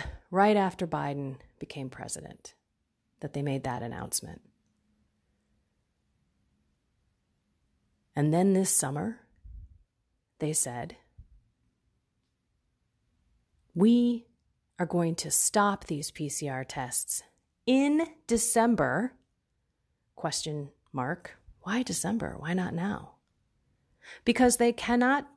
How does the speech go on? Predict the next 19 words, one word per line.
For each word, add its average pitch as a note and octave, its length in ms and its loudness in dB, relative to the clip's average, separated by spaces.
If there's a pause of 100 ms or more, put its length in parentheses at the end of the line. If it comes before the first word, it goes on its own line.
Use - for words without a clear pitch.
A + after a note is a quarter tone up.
(180)
determine G#3+ 960 -2 (420)
or F3 100 2
decipher F3+ 680 2
between D#3 520 -2
the C#3+ 140 0
flu D4+ 520 2 (1300)
and G3+ 380 2
covid. - 480 -6 (2500)
Hmm. C4 220 2 (1600)
Well, - 120 -12
I D#3+ 100 -2
could - 160 -6
have - 80 -10
told - 220 -6
you - 80 -8
that. - 360 -2 (1300)
And D#3 100 4
that's F3 240 2
even E3 360 2